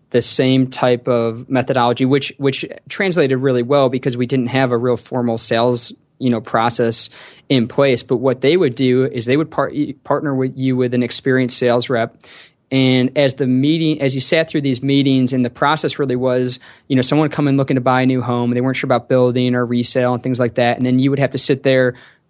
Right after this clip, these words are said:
uncover their needs, really dive into what specifically their pains were, what they were looking for, why they wanted to move, and then start to talk about solutions and stuff with them. And, and so that's really how I learned and how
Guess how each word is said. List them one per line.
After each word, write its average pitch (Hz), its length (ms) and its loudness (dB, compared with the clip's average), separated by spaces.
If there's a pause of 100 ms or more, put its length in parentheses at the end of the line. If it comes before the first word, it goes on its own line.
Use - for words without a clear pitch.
(100)
uncover 151 380 0
their 139 160 0
needs, 127 380 0
really 143 240 0
dive 127 400 0
into 127 500 -2
what 127 180 -2
specifically 131 880 0
their 117 160 -2
pains 131 380 0
were, 127 200 0
what 120 120 -2
they 127 80 2
were 120 100 0
looking 127 300 0
for, 127 420 2
why 117 320 0
they 131 100 0
wanted 127 320 2
to 120 80 -2
move, 123 480 2 (300)
and 139 100 2
then 127 200 2
start 131 260 0
to 123 220 -2
talk 127 280 -2
about 123 220 -2
solutions 123 540 -4
and 120 100 -2
stuff 123 260 -4
with 117 140 -4
them. 131 300 2
And, 123 240 0 (240)
and 131 100 -2
so 131 140 0
that's 139 340 0
really 143 220 0
how 131 240 2
I 120 160 0
learned 123 680 0
and 120 160 -4
how 120 380 0